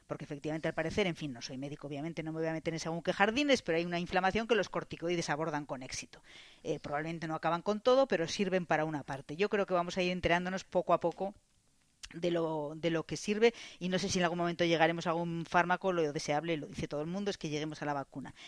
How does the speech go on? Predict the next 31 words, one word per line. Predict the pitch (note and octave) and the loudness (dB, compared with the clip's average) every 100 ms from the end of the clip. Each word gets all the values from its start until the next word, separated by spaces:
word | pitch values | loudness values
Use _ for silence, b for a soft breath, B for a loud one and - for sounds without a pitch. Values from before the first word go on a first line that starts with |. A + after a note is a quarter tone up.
| B B | B B
Y | F3+ F#3 | 0 4
respecto | F#3+ - F#3+ - | 4 4 0 6
a | F3+ F3+ | 4 6
Pekín, | F3 G#3 B3+ - | -2 0 0 2
la | F3+ F3+ F3 | 4 6 6
reacción | F3 F3+ E3+ - - A#3 A#3 E3+ C#3 - | 6 4 4 -2 -4 2 4 2 -4 0
que | F3+ | 0
han, | F#3 F3+ F3 E3+ D#3+ b b - | 0 -4 -4 -6 -8 b b -2
con | E3+ | 2
la | D#3 | 4
que | - | 4
han | F#3 | 4
reaccionado | G3 F#3 F#3 E3+ | 4 2 0 -2
las | D3+ D#3 | -2 -4
autoridades | D#3 D3 D#3+ F3 - | -4 -2 2 2 2
chinas, | - F3 A3+ - b b - | -6 -4 -6 -8 b b 0
la, | D#3 C#3+ C3 | 2 2 0
la, | C3 D#3 | -2 -2
la | D#3+ | 2
velocidad, | F3 F3+ F#3 F3+ | 2 2 4 4
quiero | D3+ D3+ | 2 -6
decir, | - D3 | -6 -10
perdón, | D3 C#3+ D3 | -8 -6 -8
con | C#3+ | -8
la | C3+ | -8
que | - | -4
han | E3 | -4
reaccionado | E3 E3+ - E3 D#3+ D3 | 0 -2 -2 -6 -4 -4
las | C#3+ | -6
autoridades | D3 D3 D#3 E3 - | -8 -4 0 0 0
chinas, | - F#3 A3+ | -6 -4 -4